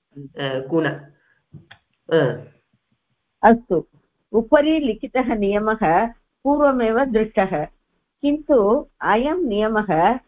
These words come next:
Speaker 1: कुतः आगतः इति चेत् भू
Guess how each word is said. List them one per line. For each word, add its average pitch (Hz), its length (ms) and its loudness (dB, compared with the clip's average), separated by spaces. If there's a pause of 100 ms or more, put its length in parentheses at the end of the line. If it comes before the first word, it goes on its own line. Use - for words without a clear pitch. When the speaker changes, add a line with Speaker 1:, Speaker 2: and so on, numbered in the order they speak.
(300)
Speaker 1:
कुतः 302 380 0
आगतः 226 840 -2 (1500)
इति 165 320 -4
चेत् 190 500 0 (760)
भू 226 460 2